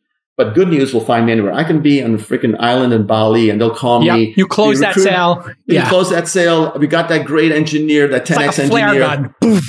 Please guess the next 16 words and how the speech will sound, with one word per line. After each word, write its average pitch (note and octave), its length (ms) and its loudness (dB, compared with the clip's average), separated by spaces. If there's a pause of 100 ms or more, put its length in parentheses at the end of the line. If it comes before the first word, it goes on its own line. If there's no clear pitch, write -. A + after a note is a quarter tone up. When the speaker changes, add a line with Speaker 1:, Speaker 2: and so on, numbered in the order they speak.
(100)
Speaker 1:
<laughs> D#3 520 0 (300)
Right. C#3+ 220 -2 (140)
But B2+ 180 0
bad F#3+ 300 0
news D#3 260 0
will, B2+ 260 0
will C3 280 0
travel C#3+ 380 0
very A#2+ 180 0
slowly. E3 400 0
So B2+ 140 -2
I'll B2+ 60 2
give C#3+ 120 2
you C#3+ 60 0
an - 0 -
example. C3+ 560 0